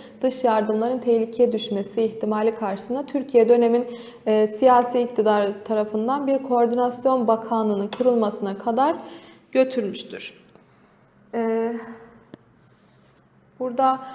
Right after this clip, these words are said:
bin dokuz yüz altmış öncesi dönemde hazırlanan sanayi planları tüm ekonomiyi kapsamayan sadece kamu yatırımlarını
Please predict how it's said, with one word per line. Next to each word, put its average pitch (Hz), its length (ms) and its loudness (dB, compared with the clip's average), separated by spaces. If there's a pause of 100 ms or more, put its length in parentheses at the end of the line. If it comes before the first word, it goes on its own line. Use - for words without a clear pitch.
(220)
bin 240 120 -4
dokuz 269 140 0
yüz 262 120 -2
altmış 247 360 0
öncesi 247 400 -2
dönemde 240 380 0
hazırlanan 226 680 -2
sanayi 233 440 -2
planları 220 580 0
tüm 254 180 -2
ekonomiyi 233 600 -2
kapsamayan 226 640 0
sadece 233 460 0
kamu 254 280 -2
yatırımlarını 214 800 -2